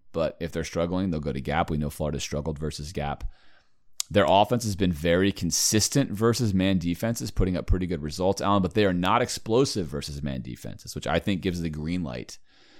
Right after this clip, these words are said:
to Coach Ham to say, "I should play man. I should not fear them beating me deep, therefore man's good," because they are shredding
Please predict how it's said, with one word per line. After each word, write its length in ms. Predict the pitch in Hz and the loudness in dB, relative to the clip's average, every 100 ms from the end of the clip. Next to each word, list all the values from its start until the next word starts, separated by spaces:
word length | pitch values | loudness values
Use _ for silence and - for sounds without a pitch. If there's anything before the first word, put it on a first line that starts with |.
| - _ | -20 _
to 100 | - | -10
Coach 320 | 76 78 71 | -2 0 0
Ham 440 | - 80 76 65 62 | 0 0 0 -2 -6
to 100 | 73 | -6
say, 180 | - 65 | -2 0
"I 140 | 78 | -2
should 140 | 76 | 0
play 240 | 76 85 78 | 2 2 2
man. 280 | 71 76 65 | -2 -4 -6
I 80 | |
should 160 | 71 87 | -8 -4
not 140 | 87 | -6
fear 380 | - - 92 92 | -6 -4 -2 0
them 180 | 85 80 | -2 -4
beating 320 | 76 80 80 | -4 -4 -4
me 100 | 73 | -6
deep, 320 | 71 90 98 | -2 -2 -2
therefore 380 | - 78 - 78 | -2 -6 -6 -6
man's 320 | 71 73 67 | -4 -4 -6
good," 280 | - 107 92 | 0 2 2
because 800 | 98 90 - 131 131 98 90 82 - - - - | 0 -2 2 6 8 6 4 -2 -8 -20 -18 4
they 160 | 95 | 6
are 140 | 101 80 | 6 4
shredding 840 | - - 85 95 98 80 73 71 | -2 -4 -2 0 2 0 -4 -8